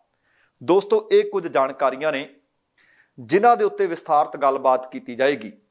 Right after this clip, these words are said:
ਇਹਦੇ ਤੋਂ ਪਹਿਲਾਂ ਕਿ ਇਹਨਾਂ ਦੇ ਉੱਤੇ ਵਿਸਥਾਰਤ ਗੱਲਬਾਤ ਕੀਤੀ ਜਾਵੇ, ਤੁਹਾਨੂੰ ਸਭਨਾਂ ਨੂੰ ਬੇਨਤੀ ਹੈ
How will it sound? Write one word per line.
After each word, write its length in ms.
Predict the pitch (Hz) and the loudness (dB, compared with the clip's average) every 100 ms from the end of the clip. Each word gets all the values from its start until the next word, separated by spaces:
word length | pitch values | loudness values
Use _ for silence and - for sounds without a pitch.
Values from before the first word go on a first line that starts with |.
| _ _ _ _ _ _ _ - | _ _ _ _ _ _ _ 0
ਇਹਦੇ 160 | 185 | 0
ਤੋਂ 140 | 196 175 | 0 0
ਪਹਿਲਾਂ 380 | 175 196 202 202 | 0 2 2 2
ਕਿ 160 | 202 190 | -2 -2
ਇਹਨਾਂ 220 | 190 208 | 0 2
ਦੇ 100 | 175 | 0
ਉੱਤੇ 200 | 170 170 | -2 -4
ਵਿਸਥਾਰਤ 500 | 156 147 151 147 147 | -4 0 2 2 0
ਗੱਲਬਾਤ 640 | 143 131 131 135 143 - | 0 2 4 4 4 0
ਕੀਤੀ 260 | - 127 131 | -14 -14 -10
ਜਾਵੇ, 320 | 123 120 139 160 - _ _ _ _ _ _ | -6 -4 -4 -6 -10 _ _ _ _ _ _
ਤੁਹਾਨੂੰ 420 | - 160 175 151 180 | 2 4 4 2 -8
ਸਭਨਾਂ 380 | - 196 190 185 | -4 -2 -2 -4
ਨੂੰ 80 | |
ਬੇਨਤੀ 420 | 143 131 131 160 | -4 -8 -8 -2
ਹੈ 100 | 135 | 0